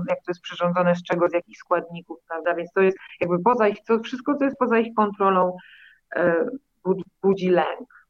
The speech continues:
No więc bardzo, bardzo niebezpieczne zaburzenie.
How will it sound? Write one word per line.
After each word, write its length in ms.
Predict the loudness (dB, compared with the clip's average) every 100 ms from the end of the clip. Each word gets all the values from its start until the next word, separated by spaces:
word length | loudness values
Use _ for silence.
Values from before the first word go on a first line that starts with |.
| _ -8
No 200 | -6 -4
więc 200 | -6 -2
bardzo, 300 | 0 2 2
bardzo 280 | 0 0
niebezpieczne 580 | -2 -4 -4 -8 -12 -8
zaburzenie. 600 | -6 -6 -8 -4 -2 -4